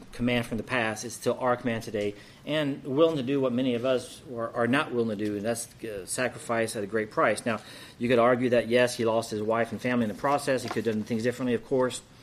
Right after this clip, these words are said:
but nevertheless, uh, I would still encourage you to, to read many of these biographies, many of these men who have, who have laid the, laid the way and set great examples for, for us to follow. And so, encourage you in that way. Don't take this as a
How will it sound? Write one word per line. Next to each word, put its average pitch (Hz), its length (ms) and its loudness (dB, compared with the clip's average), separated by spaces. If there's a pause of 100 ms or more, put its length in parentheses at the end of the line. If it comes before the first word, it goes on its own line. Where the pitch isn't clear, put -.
(360)
but 120 320 6 (240)
nevertheless, 117 680 2
uh, 104 480 -6
I 101 40 -6
would 101 120 -8
still 120 200 0
encourage 110 420 2
you 104 80 -2
to, 113 200 -6
to 107 140 -8
read 110 300 2
many 135 240 2
of 104 80 0
these 101 100 -6
biographies, 101 540 -6
many 113 120 -4
of 107 40 -4
these 104 160 -8
men 101 320 -4 (380)
who 117 120 2
have, 107 320 0 (600)
who 120 100 0
have 107 100 2
laid 107 220 2
the, 117 120 -10 (360)
laid 113 320 2
the 113 260 -4
way 113 240 4
and 107 80 0
set 110 240 -4
great 117 220 2
examples 113 520 -6
for, 98 340 -4
for - 200 -8
us 104 180 -4
to - 100 -12
follow. 104 600 2
And 95 220 -14
so, 101 340 -2 (200)
encourage 110 400 2
you 107 40 -2
in 104 60 -2
that 110 160 -4
way. 98 160 -6
Don't 104 160 -8
take 113 180 -2
this 107 160 -4
as 101 380 -6
a 98 320 -8